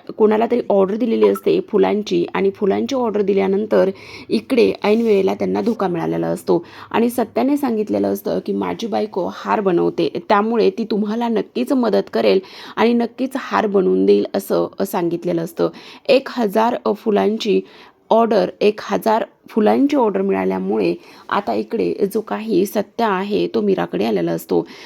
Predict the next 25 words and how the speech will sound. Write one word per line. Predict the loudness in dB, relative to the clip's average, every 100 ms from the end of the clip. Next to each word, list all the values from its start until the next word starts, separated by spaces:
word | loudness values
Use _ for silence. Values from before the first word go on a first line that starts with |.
| -12 -2
आणि | 2 2
इकडे | 0 0 0 0
तो |
म्हणत | -2 -2 -4
असतो, | -6 -4 -4
"हार | -4 -6 -2
बनवायचे | 0 0 -4 -4 -8
आहेत," | -6 -6 -8 -16 -20 -2
असं | -2 0
म्हटल्यानंतर | -4 -4 -4 -2 -4 -4 -4 -4 -4
आता | -4 -2
लगेच | -2 -4 -6
आपण | -4 -6
पाहतो | -4 -6 -6 -2 0 0 -4
की | -4
इकडे | -2 0 0 -2 -10 _
मीरा | 2 4 2
म्हणत | 0 -2 -4
असते, | -2 -4 -4 -10 -20 4
"हो | 4
चालेल | 4 0 -2 -4
ना, | -6 -10 _
किती | -4 -2
बनवायचे | 0 0 -2 -2 -4
आहेत, | -2 -2